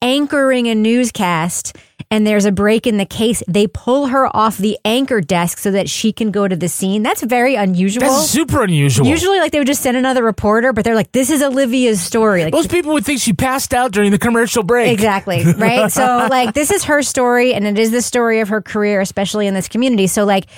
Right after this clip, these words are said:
Speaker 1: the huge weakness of this is that she does not stick to that.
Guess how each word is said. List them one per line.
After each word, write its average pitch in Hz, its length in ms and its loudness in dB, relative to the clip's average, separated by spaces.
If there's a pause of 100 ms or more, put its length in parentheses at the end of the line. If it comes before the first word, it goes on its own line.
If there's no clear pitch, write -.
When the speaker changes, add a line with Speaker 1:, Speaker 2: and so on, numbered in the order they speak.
(680)
Speaker 1:
the 240 100 2
huge 285 560 0
weakness 254 460 0
of 277 120 0
this 294 340 0
is 185 140 -4
that 196 160 -2
she 247 240 0
does 226 220 0
not 214 240 -2
stick - 360 -4
to 196 260 -2
that. 196 420 0